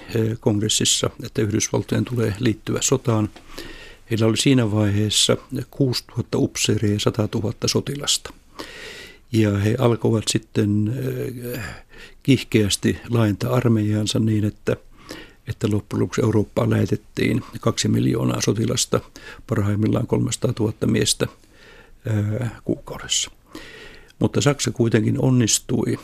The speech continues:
ö, itärintamalla ja, ja aloitti sitten länsirintamalla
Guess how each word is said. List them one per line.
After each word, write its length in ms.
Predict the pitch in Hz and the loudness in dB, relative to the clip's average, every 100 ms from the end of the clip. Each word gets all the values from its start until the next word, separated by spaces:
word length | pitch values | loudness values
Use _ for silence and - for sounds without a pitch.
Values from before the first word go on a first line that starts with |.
| - | -8
ö, 340 | 107 113 120 113 104 - 135 135 127 | -8 -8 -8 -8 -10 -16 -10 -10 -4
itärintamalla 840 | 135 120 117 110 110 107 107 107 - - - - - - - - - | 0 2 4 2 2 2 2 0 -2 -14 -18 -18 -18 -18 -20 -8 -2
ja, 240 | 104 101 104 113 127 | 2 4 4 2 0
ja 260 | 120 110 104 | 0 0 0
aloitti 480 | 131 120 110 - 110 | 0 2 2 0 0
sitten 580 | 110 - - 107 104 131 | 0 0 0 2 2 2
länsirintamalla 1040 | 123 110 110 117 107 98 120 127 64 - | 2 4 2 2 0 0 0 2 0 -2